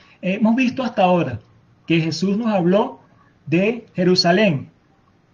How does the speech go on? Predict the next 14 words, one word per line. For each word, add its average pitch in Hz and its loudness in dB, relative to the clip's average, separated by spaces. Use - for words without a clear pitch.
contexto 165 -2
local, 143 -2
Judea, 185 2
contexto 170 0
regional, 156 -2
Samaria, 240 0
contexto 160 -4
foráneo. 139 -2
Todas 226 0
implican 202 -2
un 180 2
paso 185 -2
de 180 0
fe, 165 -4